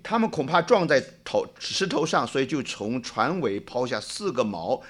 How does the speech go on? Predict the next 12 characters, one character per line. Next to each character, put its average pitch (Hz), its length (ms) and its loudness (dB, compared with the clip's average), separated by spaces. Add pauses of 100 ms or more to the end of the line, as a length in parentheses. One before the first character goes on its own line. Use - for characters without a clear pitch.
(340)
盼 107 340 -2
望 90 280 -6
天 113 320 -2
亮。 107 180 0 (1000)
那 175 100 2
么 165 80 2
这 285 160 4
个 226 80 6
地 180 180 2
方 135 260 4
呢， 120 220 2 (140)
呃， 90 480 -6